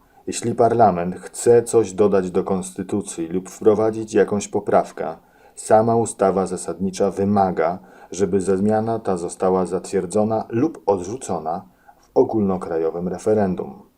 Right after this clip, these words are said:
Drugim jest referendum fakultatywne. Nowe ustawy lub nowelizacje istniejących ustaw, które zostały uchwalone przez parlament,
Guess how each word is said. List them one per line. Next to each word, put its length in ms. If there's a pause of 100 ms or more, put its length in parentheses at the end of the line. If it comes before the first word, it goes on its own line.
(880)
Drugim 720 (120)
jest 280
referendum 640
fakultatywne. 1040 (580)
Nowe 440
ustawy 540 (100)
lub 200
nowelizacje 800
istniejących 760
ustaw, 480
które 320
zostały 520
uchwalone 600
przez 260
parlament, 760